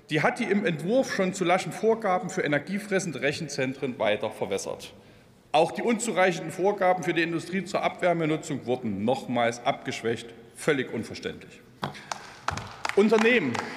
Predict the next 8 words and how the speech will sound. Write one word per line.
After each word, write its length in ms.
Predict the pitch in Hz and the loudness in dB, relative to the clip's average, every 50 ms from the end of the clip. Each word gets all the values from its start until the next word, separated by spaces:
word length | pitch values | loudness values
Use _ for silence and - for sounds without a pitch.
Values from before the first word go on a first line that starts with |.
| - - - - | -8 -8 -2 0
die 120 | - 156 165 | 2 2 4
mehr 240 | 190 220 233 - | 4 4 4 4
als 180 | 208 202 - - | 2 2 2 2
fünfzehn 460 | - 254 262 262 - - - 240 220 | 2 2 2 2 0 0 0 2 4
Millionen 280 | 220 214 214 214 208 214 | 6 6 6 6 4 2
Kilowattstunden 680 | - 233 254 254 233 226 208 208 - - 220 104 143 196 | 2 2 2 2 4 4 2 2 2 0 0 0 0 0
verbrauchen, 640 | - 170 - - 123 139 170 190 202 185 190 151 | -2 -2 -2 0 2 4 4 6 4 4 0 0
werden 260 | 156 160 165 165 180 | 2 0 0 0 -4